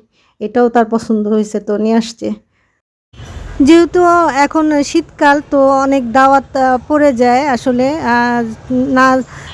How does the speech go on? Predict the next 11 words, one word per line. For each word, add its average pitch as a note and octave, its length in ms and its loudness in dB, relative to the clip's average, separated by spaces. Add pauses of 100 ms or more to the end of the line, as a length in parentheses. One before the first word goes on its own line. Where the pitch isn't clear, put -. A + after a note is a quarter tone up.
না C#4 160 4
চাইলেও C#4 400 4
কিন্তু C4 200 0
যেতে C4+ 340 -2
হয়, B3 360 0
আর B3+ 220 -2
সেজন্যই C4+ 580 2
মেয়ে B3+ 260 2
আসলে A3+ 360 -2
এটা A3+ 160 -2
কিনেছে। B3 560 -2